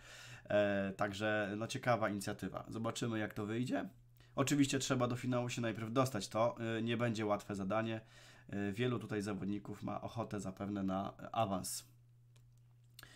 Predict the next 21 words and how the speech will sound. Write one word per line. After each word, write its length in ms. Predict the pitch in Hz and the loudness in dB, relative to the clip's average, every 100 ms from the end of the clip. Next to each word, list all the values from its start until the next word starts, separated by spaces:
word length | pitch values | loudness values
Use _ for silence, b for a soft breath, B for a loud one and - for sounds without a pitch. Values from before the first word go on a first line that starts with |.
| B B B B B - | B B B B B 0
Dzięki 260 | 123 151 139 | 6 6 4
serdecznie, 520 | 143 120 135 127 123 | 0 4 2 2 0
po-, 340 | - 135 123 - | 2 0 0 4
Polish 340 | 151 139 131 | 6 8 6
Kocie, 440 | - 143 - 160 147 - | 6 4 8 6 6 6
<laughs> 180 | 185 - | 8 10
jakby 300 | 165 143 156 | 8 6 2
to 140 | - | 4
nie 160 | 151 160 | 4 6
zabrzmiało. 720 | 143 123 131 131 120 123 147 - - | 6 6 6 8 8 6 2 0 -4
Polish 440 | 160 139 117 - | 2 4 4 0
Ke-, 320 | - 139 113 - - | 0 4 4 2 -4
Kat, 400 | - 123 - - - | 0 0 0 -12 -4
Kat. 500 | - - - - B B B B B B B B B B B - | -2 -2 -6 -16 B B B B B B B B B B B 0
Dobry 220 | 131 123 | 2 4
wieczór, 520 | 127 175 - 156 147 | 4 2 2 2 2
dobry 300 | 127 117 117 | 2 2 2
wieczór. 540 | 123 143 147 143 135 - - - - - - - - - | 2 2 4 4 4 0 -12 -20 -20 -20 -20 -20 -18 0
E, 340 | 117 117 113 | 2 4 4
no 100 | 139 | 2
tak, 500 | 143 127 104 - - | 6 6 6 0 -2